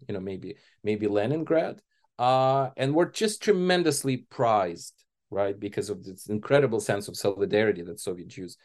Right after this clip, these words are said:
uh, had, had with Israel. Once the diplomatic relations are broken and Israel becomes the absolute enemy for the Soviet, uh, for the Soviet regime,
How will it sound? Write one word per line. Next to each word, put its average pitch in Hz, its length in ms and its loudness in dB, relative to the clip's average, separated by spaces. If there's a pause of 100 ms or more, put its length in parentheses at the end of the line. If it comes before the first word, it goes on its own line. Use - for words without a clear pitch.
(300)
uh, 98 180 0 (100)
had, 208 400 0
had 180 180 2
with 156 180 2
Israel. 107 520 2 (480)
Once 147 380 2
the 180 80 -6
diplomatic 151 520 2
relations 127 540 0
are 104 60 6
broken 131 600 2 (240)
and 117 140 2
Israel 135 280 2
becomes 107 680 0
the 95 140 -8
absolute 113 360 -2 (120)
enemy 123 420 2
for 117 180 -2
the 98 120 -2
Soviet, 98 500 -2 (320)
uh, 107 180 2
for - 120 -8
the 101 100 -2
Soviet 107 420 -2
regime, 175 520 2